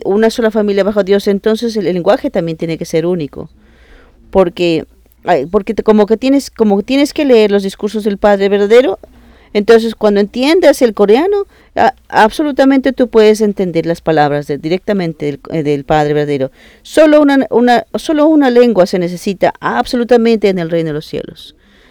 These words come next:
Solamente una lengua que se habla en el cielo, y ese es el coreano. Mis hermanos y hermanas, yo sé que usted sabe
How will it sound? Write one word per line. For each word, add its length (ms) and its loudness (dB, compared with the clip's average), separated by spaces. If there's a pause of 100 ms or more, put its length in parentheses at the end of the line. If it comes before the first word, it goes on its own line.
(260)
Solamente 720 4
una 160 2
lengua 420 0
que 140 -6
se 200 -2
habla 220 0
en 60 -4
el 80 -6
cielo, 440 -6 (360)
y 180 0
ese 460 4
es 320 -6 (640)
el 160 -6
coreano. 540 -2 (1800)
Mis 180 -2
hermanos 440 0
y 20 -2
hermanas, 600 0
yo 180 -8
sé 220 -4
que 420 -4 (800)
usted 260 -6
sabe 520 2